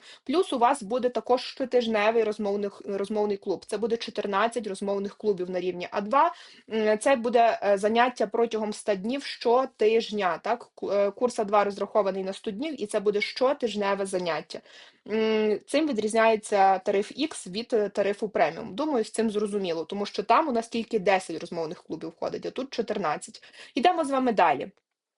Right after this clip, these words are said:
Далі у нас є тариф стандарт курсу Б один. Сюди входить, знову ж таки, е, тридцять уроків курсу, так? Тобто у нас є десять лекцій, кожна лекція містить три повноцінних уроки. Що входить в кожен урок?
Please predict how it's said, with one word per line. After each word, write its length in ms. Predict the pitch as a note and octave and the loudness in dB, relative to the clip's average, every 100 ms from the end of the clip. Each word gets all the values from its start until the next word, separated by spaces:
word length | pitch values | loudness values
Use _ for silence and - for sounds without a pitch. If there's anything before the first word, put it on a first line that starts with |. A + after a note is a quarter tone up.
| _ _ - | _ _ -2
Далі 320 | A#3 C4+ D4+ | 2 4 4
у 80 | C4 | 2
нас 300 | A#3 C4+ - | 0 0 0
є 140 | A#3 | 2
тариф 340 | A#3+ A3+ A#3 B3 | 4 4 4 0
стандарт 560 | - A#3+ A3+ A3 B3+ | -2 0 4 4 2
курсу 380 | - G#3+ G#3 A#3+ | -4 -6 -4 -6
Б 140 | A3 B3+ | 2 4
один. 380 | C4+ G#3+ F3+ | 4 2 2
Сюди 260 | - B3 E4 | -2 -4 -4
входить, 580 | D4 C4+ B3 A3+ A#3+ - | 0 2 2 0 -8 -10
знову 300 | G#3 A3+ A3+ | -4 -2 -2
ж 120 | - | -4
таки, 300 | G3 F#3+ E3 - _ - - - | -8 -4 -4 -4 _ -20 -18 0
е, 240 | A#3 A3+ A3 | 4 4 4
тридцять 400 | C#4 E4+ D4+ A#3 | 2 2 -2 0
уроків 420 | A#3 A#3+ A3+ - | 2 2 0 -8
курсу, 420 | - F3+ F3 F#3+ | -6 -4 -4 0
так? 220 | A#3 C4+ | 0 2
Тобто 220 | B3 - A3 | -4 -2 2
у 20 | |
нас 280 | B3 C#4 A3+ | 2 0 -2
є 60 | |
десять 380 | G3+ G#3+ G#3 F#3 | 2 2 2 2
лекцій, 400 | F3+ F3+ - C4 | 4 4 0 -10
кожна 340 | B3+ B3 A#3+ | 0 0 0
лекція 400 | G#3 A3 - C4+ | 2 2 0 -4
містить 420 | A3+ A3+ - G#3+ - | -2 -4 -4 -6 -2
три 220 | A3 C#4 | 0 0
повноцінних 680 | C4+ A3 G3 - A3+ A3+ - | 0 -4 -6 -4 -2 -4 -4
уроки. 480 | G#3+ G3+ F3 - G3+ | 0 2 2 0 -14
Що 220 | - C#4 | -4 -4
входить 440 | C#4+ - A#3+ A#3 | 0 0 2 0
в 80 | - | -8
кожен 380 | - G#3+ A3+ A3 | 0 0 2 -4
урок? 400 | G#3+ F#3+ E3 - | -2 2 0 -2